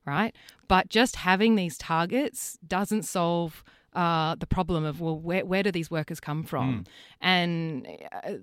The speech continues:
Speaker 1: n-, neither party have actually really outlined how they expect to, uh, boost the number of aged care workers in the sector. Uh,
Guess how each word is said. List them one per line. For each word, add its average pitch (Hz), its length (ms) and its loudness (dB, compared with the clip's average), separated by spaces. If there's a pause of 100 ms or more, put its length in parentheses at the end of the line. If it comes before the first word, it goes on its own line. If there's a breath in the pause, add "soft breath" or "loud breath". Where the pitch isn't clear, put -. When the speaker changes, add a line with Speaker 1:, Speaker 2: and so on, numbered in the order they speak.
(120)
Speaker 1:
n-, 196 300 -2
neither 240 360 4
party 359 340 2
have 247 120 0
actually 233 360 0
really 220 640 2 (420 loud breath)
outlined 175 640 2
how 196 640 0
they 214 160 4
expect - 720 -6
to, 190 300 2 (560 loud breath)
uh, 170 220 0
boost 170 400 0
the 220 80 4
number 185 280 4
of 180 80 2
aged 180 240 2
care 180 160 2
workers 180 300 2
in 185 100 2
the 175 80 0
sector. 202 380 -2
Uh, 185 580 2